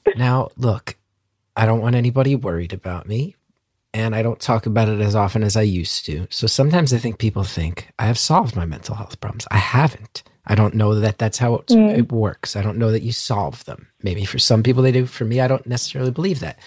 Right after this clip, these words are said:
Speaker 2: And the pandemic's been very hard.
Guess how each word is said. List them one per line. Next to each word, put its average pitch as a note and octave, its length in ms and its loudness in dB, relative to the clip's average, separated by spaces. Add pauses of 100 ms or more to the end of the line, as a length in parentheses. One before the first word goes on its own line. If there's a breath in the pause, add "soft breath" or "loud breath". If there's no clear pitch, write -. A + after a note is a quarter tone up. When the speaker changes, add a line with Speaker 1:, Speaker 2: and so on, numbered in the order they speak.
(600 loud breath)
Speaker 2:
And G#2+ 120 0
the G2+ 80 -2
pandemic's G2 640 0
been G#2+ 140 -2
very G#2 240 2
hard. F2+ 680 -4